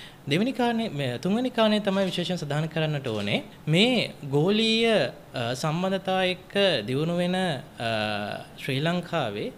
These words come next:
පාසල් සිසුන්ට ඉංග්‍රීසි අධ්‍යාපනය ලබා දීම ඉතාමත් වැදගත් කාරණයක්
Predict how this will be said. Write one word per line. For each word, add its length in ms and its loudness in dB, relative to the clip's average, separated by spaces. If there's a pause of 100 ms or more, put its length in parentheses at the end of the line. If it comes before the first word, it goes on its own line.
(280)
පාසල් 380 2
සිසුන්ට 480 -4 (380)
ඉංග්‍රීසි 480 0
අධ්‍යාපනය 500 -2
ලබා 300 -2
දීම 320 -2 (360)
ඉතාමත් 460 0
වැදගත් 380 -2
කාරණයක් 420 -6